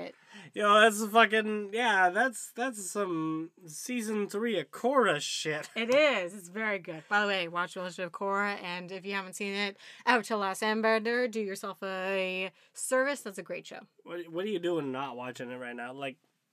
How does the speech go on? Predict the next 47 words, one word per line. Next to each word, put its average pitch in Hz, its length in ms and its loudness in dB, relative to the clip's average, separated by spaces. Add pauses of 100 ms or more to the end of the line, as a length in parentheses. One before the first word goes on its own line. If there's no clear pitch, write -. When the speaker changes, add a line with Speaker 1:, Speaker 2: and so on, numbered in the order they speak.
(200)
Speaker 2:
it's 170 140 -10
great. 135 300 -6 (380)
Speaker 1:
So 233 420 -2
he 269 540 -2 (720)
forces 311 580 -2
the 247 140 2
wind 214 280 -2
through 220 120 -2
Tiamat's 208 560 -2
mouth, 175 320 -2
inflating 226 480 -2
her 262 120 0
like 226 220 0
a 214 60 0
balloon, 190 560 -4
which 220 140 -4
is 190 120 -8
hilarious 190 560 0
as 180 100 -8
a 185 60 -6
dragon 180 440 -4
balloon. 233 340 -4
That's 202 120 -2
Speaker 2:
That, 165 200 4
Speaker 1:
hilarious. 165 180 -4
Speaker 2:
that's 165 220 2
hilarious. 160 580 0
Just 180 220 -8
picture 151 300 -2
that. 120 220 -6 (540)
Stop. 214 220 4
Speaker 1:
I 233 100 6
should, 277 180 -2
<laughs> - 440 -14
I - 20 -10
should - 40 -8 (140)
Speaker 2:
Picture 285 280 6
Speaker 1:
also 156 80 6
Speaker 2:
it. - 160 -8
Just 165 180 -2
stop 262 320 8
and 196 160 0
picture, 160 460 2
like, 139 260 2 (500)
Speaker 1:
I 277 60 2
should 285 80 0
Speaker 2:
shoves 208 300 6